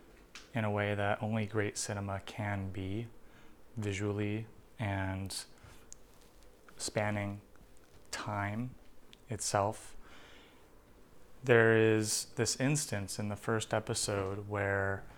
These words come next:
dust travels through the night sky, caught by moonlight,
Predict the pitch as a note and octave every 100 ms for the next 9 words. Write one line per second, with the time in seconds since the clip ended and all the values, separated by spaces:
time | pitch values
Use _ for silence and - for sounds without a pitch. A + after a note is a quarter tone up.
0 | - - - - - - - G#2+ G#2+ G#2+
1 | - - - - - - - - - -
2 | - - - A2 G#2+ G#2 - - G#2 G2+
3 | G2 G#2 - - G2+ G2 F#2+ F#2 - -
4 | - - - - A2+ G#2+ - A2+ A2 G2+
5 | G2 G2 G2+ G#2 G2+ F#2+ F#2 - -